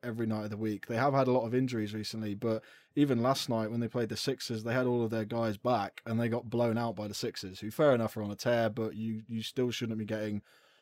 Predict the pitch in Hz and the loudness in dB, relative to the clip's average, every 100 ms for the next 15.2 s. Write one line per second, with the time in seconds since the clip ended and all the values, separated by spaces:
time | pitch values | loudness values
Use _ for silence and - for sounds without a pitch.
0 | _ 120 110 113 107 98 107 - 123 104 | _ -2 0 0 -2 -4 -6 -2 -2 0
1 | 110 113 - - - 117 - 107 110 107 | -2 -4 -6 -10 -4 -2 -4 -6 -4 -4
2 | - 101 104 101 107 104 104 104 98 _ | -4 -6 -6 -6 -6 -4 -4 -6 -8 _
3 | _ - 107 98 110 107 107 - 104 98 | _ -10 -8 -6 -6 -6 -8 -6 -6 -4
4 | 120 113 101 104 101 104 113 98 95 110 | -2 -2 -2 -6 -8 -4 -2 -2 -4 -4
5 | 110 _ _ _ _ _ _ _ - 135 | -4 _ _ _ _ _ _ _ -20 -20
6 | 143 123 139 123 151 139 147 135 131 135 | -12 2 4 4 2 4 8 8 8 4
7 | 135 131 - 120 - 135 123 127 123 113 | 2 0 0 -2 2 4 6 4 4 2
8 | 113 - - - 139 - - - 143 - | -2 -2 -2 -4 -12 -6 0 4 4 4
9 | 123 135 139 131 - 127 127 120 117 113 | 2 4 2 0 -2 2 4 4 2 0
10 | 107 117 123 123 113 123 113 113 107 117 | 0 0 2 0 0 -2 -2 -2 0 0
11 | 113 123 110 110 120 110 113 117 117 110 | 0 -2 -2 -2 0 0 -2 -4 -2 -2
12 | 107 104 - 113 - 101 110 120 120 113 | -4 -8 -6 -4 -6 -4 0 0 0 -2
13 | 110 - 123 120 117 - - _ 113 110 | -4 -2 0 0 -2 -4 -20 _ -2 0
14 | 107 135 127 113 110 120 107 104 110 - | 2 2 2 0 0 0 0 -2 -4 -2
15 | 110 104 | -2 -4